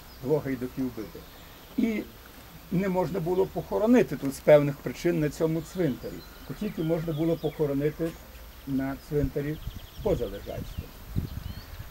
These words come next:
Це дуже характерний приклад. Це все творилося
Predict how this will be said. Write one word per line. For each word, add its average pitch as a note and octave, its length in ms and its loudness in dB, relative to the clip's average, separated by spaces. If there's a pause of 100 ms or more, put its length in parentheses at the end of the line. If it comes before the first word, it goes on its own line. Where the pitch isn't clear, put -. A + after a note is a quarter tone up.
(100)
Це F#3+ 60 -4
дуже D#3 280 0
характерний A2+ 560 2
приклад. - 460 6 (220)
Це F#3+ 100 2
все D#3+ 200 0
творилося E3+ 760 4